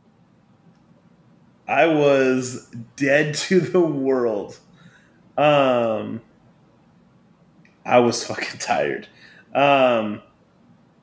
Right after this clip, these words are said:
that was a, that was a bold strategy. So the other thing was, like, I, I put the kegs on ice 'cause they weren't on ice yet. I didn't want 'em melting. And then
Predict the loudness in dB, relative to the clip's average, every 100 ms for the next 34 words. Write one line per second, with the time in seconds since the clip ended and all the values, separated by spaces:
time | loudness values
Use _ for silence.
0 | _ _ _ _ _ _ _ _ -12 0
1 | 2 4 4 2 4 4 4 4 4 2
2 | 0 -4 -12 _ -12 -12 -18 _ _ _
3 | -2 2 4 2 2 2 2 0 2 2
4 | 2 2 -2 -2 -8 -2 2 2 2 2
5 | 0 0 -2 -2 0 0 0 -2 -2 0
6 | -4 -4 -2 0 0 2 2 2 2 0
7 | -2 -6 -4 -2 0 0 0 0 0 0
8 | -2 -2 0 0 -2 -10 _ _ _ _
9 | _ _ _ -4 0 2 4 2 2 2
10 | 0 0 -2 0 -2 -2 -2 0 0 0
11 | 0 -2 -4